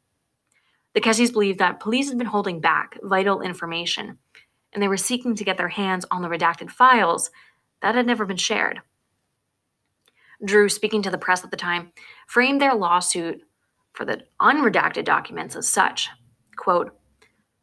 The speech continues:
"We know how many law enforcement officials have looked at Jennifer's case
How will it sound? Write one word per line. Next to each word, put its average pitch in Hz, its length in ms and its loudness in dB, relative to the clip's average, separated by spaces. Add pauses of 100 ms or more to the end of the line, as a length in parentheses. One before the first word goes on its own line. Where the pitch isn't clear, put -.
(140)
"We 220 100 4
know 262 160 6
how 262 160 4
many 254 180 2
law 190 220 6
enforcement 180 480 -2
officials 170 460 -6
have 175 160 -6
looked 208 240 -4
at 185 120 -4
Jennifer's 175 380 -8
case - 440 -8